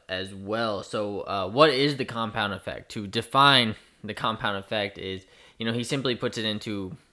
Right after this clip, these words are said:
pretty much an equation, but this is it. It's a small, smart choices plus consistency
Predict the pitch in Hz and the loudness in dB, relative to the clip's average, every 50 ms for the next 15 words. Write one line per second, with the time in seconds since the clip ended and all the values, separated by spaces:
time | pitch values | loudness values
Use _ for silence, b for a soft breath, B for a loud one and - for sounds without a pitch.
0 | _ _ _ _ - 147 156 151 131 - 135 120 107 98 - - - 104 98 101 | _ _ _ _ 0 0 2 2 0 0 -2 -2 -2 -4 -6 -10 -10 -8 -8 -8
1 | 98 95 76 69 - - _ - 110 120 135 131 135 113 107 104 101 101 107 104 | -8 -10 -12 -14 -16 -12 _ -6 -4 -4 -4 -2 -2 -2 -2 0 0 -2 -2 -4
2 | - 110 104 - - - 123 120 117 120 127 139 151 143 - _ _ _ _ _ | -6 -8 -8 -8 -8 -4 -2 2 2 2 2 2 0 -4 -8 _ _ _ _ _
3 | _ _ _ _ _ _ _ - - - - - - 120 117 123 139 147 - - | _ _ _ _ _ _ _ -20 -20 -20 -16 -10 -4 0 2 2 2 2 0 -2
4 | - - 160 147 139 117 - 98 95 95 - - b b b b b b b b | 0 2 2 2 2 2 -2 -6 -8 -8 -10 -14 b b b b b b b b
5 | b b - 170 165 160 156 156 - - - 135 120 117 - - 156 151 - - | b b 2 4 6 6 6 4 0 -6 -6 -6 -6 -6 -4 -4 -4 -4 -4 -6
6 | 123 107 104 - - 92 87 92 107 - | -8 -8 -8 -10 -10 -8 -8 -8 -10 -12